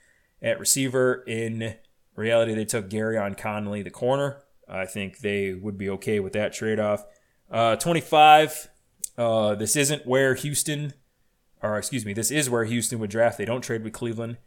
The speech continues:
In reality, Cleveland got this pick with the trade for De-, Deshaun Watson. So,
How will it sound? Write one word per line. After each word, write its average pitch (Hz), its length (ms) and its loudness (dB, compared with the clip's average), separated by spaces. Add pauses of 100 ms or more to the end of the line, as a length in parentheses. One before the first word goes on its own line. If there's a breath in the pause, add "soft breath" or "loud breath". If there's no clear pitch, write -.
(160)
In 104 120 -8
reality, 127 400 6
Cleveland 120 520 -4
got 113 240 2
this 110 160 -6
pick - 360 -6
with 110 180 -8
the - 60 -18
trade 113 320 -4
for 110 100 -10
De-, 101 260 -10 (140)
Deshaun 104 320 -6
Watson. 98 400 -6
So, 98 360 -6